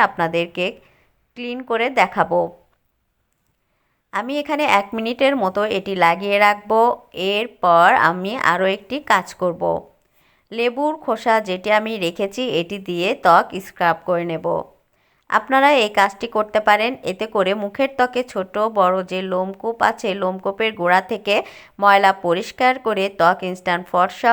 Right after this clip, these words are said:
উজ্জ্বল, চকচকে, ঝকঝকে হবে। আপনারা অন্তত পক্ষে পাঁচ থেকে দশ মিনিট এটি ত্বকে লাগিয়ে রাখার চেষ্টা করবেন। এরপর এক মিনিটের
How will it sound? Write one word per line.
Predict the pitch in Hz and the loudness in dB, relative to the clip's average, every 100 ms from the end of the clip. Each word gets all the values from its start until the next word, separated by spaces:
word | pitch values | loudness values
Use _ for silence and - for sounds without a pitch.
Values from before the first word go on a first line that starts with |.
| 233 | 2
উজ্জ্বল, | 190 185 175 175 | -2 0 0 0
চকচকে, | 175 180 - 208 240 240 | -6 -8 -8 -8 -6 -6
ঝকঝকে | 196 160 - 165 175 | -4 -6 -6 -8 -6
হবে। | 180 170 156 143 - _ _ _ _ _ - | -2 0 0 -2 -6 _ _ _ _ _ -2
আপনারা | 202 254 269 285 | 0 4 6 6
অন্তত | 254 269 262 220 | 4 -2 -4 0
পক্ষে | 202 226 247 | 0 0 2
পাঁচ | 196 202 - | 2 2 -4
থেকে | 226 233 185 | -4 -2 0
দশ | 190 - | 0 -2
মিনিট | 190 190 233 - 170 | -8 -6 -8 -10 -10
এটি | 175 196 202 | -8 -8 0
ত্বকে | 165 - 220 | -2 0 -2
লাগিয়ে | 226 175 180 180 | 0 0 0 0
রাখার | 190 214 233 247 | -2 -2 -6 -6
চেষ্টা | 240 233 226 | -4 -4 -2
করবেন। | 233 226 233 262 - - - 196 | -2 0 -2 -2 -10 -20 -10 -4
এরপর | 214 247 190 180 220 - | -4 0 4 4 4 2
এক | 185 190 | 0 0
মিনিটের | 190 208 240 247 | -6 -2 0 0